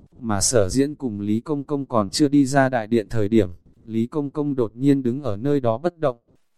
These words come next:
Sở Diễn chính cúi đầu tưởng vừa rồi Sở Hoài đối lời hắn nói, trong lúc nhất thời thật không có phát hiện Lý Công Công không thích hợp, sau đó hắn đã bị người bỗng nhiên kéo lại cánh tay.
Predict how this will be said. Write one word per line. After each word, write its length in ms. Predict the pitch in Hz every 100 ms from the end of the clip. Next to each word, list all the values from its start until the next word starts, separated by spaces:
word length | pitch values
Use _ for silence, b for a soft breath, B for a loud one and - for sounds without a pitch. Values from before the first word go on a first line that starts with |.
| _
Sở 300 | - 120 98
Diễn 220 | 92 139
chính 280 | - 120 117
cúi 180 | 113 120
đầu 180 | 135 104
tưởng 240 | - 110 90
vừa 220 | 110 107
rồi 220 | 98 107
Sở 260 | 95 - 98
Hoài 220 | 104 107
đối 200 | 101 117
lời 240 | 147 127 101
hắn 260 | 113 117
nói, 340 | 117 110 123 160 _ _
trong 220 | - 135
lúc 180 | 139 170
nhất 200 | 175 208 -
thời 200 | 123 101
thật 160 | 120 -
không 240 | 151 143
có 160 | 127 113
phát 200 | 170 170
hiện 200 | 170 110
Lý 220 | 110 117
Công 240 | 156 143
Công 200 | 135 143
không 260 | 135 151 139
thích 160 | 190 175
hợp, 260 | 139 107 110 _ _ -
sau 340 | - 151 143
đó 220 | 127 113
hắn 240 | 117 120 120
đã 140 | 123
bị 180 | 147 113
người 260 | 110 104
bỗng 300 | 95 127 151
nhiên 200 | 156 151
kéo 240 | 139 117 127
lại 220 | 151 113
cánh 200 | - 117
tay. 400 | 123 151 147 143